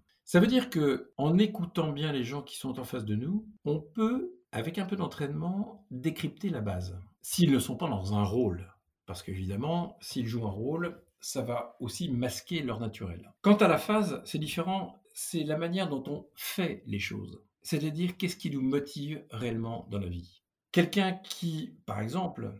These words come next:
pour partir en vacances, va se faire un tableau Excel six mois avant pour remplir, en prévision de son voyage, les activités,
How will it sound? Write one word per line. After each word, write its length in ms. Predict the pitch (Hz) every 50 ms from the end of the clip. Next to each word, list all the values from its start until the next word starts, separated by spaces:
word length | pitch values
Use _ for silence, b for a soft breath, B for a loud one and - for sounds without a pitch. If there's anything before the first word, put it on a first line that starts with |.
| - - - - - - _
pour 140 | 131 113 104
partir 280 | 143 135 - - 143
en 60 | 123
vacances, 540 | 110 110 110 - 127 117 107 95 - - - 98 - - _ _ _ -
va 480 | 117 104 104 123 131 127 123 120 - - 101
se 180 | 95 - - 135
faire 220 | - - 147 135
un 40 | 123
tableau 360 | - 127 117 117 120 131 131 -
Excel 600 | - - - - - 139 120 110 98 90 90 90 - - _ _ _ _ _ -
six 280 | - - - - 143 139
mois 220 | 143 143 139 127
avant 280 | 117 113 123 120 110 104
pour 260 | 107 - 120 107 110
remplir, 840 | 127 131 127 - 131 127 131 123 113 104 98 92 85 85 87 - _ _ _ _ _ _
en 140 | - 117 110
prévision 800 | - - - 156 143 143 139 131 135 135 135 131 123 113 104 b b b b b b b b -
de 80 | 107 101
son 160 | - 131 123
voyage, 500 | 120 123 131 131 139 127 117 104 95 107
les 160 | 110 110 120
activités, 800 | 123 - - - 127 120 117 117 - - 123 113 104 98 92